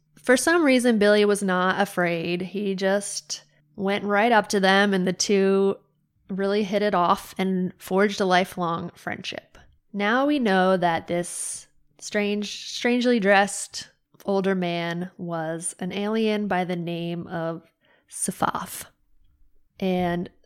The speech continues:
Billy and Safath didn't talk with words. They spoke telepathically. And Safath took a liking to Billy and decided to take him on a lot of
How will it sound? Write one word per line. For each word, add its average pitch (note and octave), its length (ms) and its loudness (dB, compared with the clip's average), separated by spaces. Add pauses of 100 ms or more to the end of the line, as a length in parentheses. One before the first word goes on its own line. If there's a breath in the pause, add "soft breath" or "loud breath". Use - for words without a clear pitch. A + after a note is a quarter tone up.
(180)
Billy D4 320 2
and C#4+ 100 -2
Safath F#3 540 0
didn't F#3 400 -2 (260)
talk - 600 -8
with F#3 240 -4
words. E3+ 720 -2
They E3+ 240 -2
spoke F3+ 420 -2
telepathically. - 1000 -6 (480)
And F3+ 480 -4
Safath A3 840 -2 (280)
took B3 220 -6
a A3+ 60 0
liking G3 440 0
to G3 140 -4
Billy F3 840 -4
and E3+ 640 -8 (280)
decided F#3 560 -2
to F3+ 260 -4
take F#3+ 320 -6
him G3 300 -6
on F3+ 100 -6
a F3 100 -6
lot E3 220 -6
of E3 320 -8